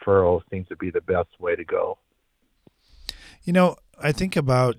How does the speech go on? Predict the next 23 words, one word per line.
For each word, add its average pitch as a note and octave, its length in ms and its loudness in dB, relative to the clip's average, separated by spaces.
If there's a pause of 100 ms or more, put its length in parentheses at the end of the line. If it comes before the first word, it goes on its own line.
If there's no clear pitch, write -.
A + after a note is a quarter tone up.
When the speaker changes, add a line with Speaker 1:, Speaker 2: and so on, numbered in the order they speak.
Speaker 2:
the, A#2 460 -2
the A#2+ 120 -6
combination B2+ 760 -2
approach, G2 520 -4
just A#2 240 -2
taking B2 400 -2
multiple A#2 460 -4
swings A#2+ 520 -2
at A2+ 100 -2
almost B2 360 0
any F3 240 0
problem C3 540 2
in G#2 80 -2
agriculture. G#2 800 -4 (460)
It E3 100 2
almost A3+ 320 2
always G3 300 4
seems G#2+ 240 -2
to A2+ 80 -6
make G2+ 260 -8
more F2+ 140 -6
sense, E2 320 -4
Jerry. D#2 340 -8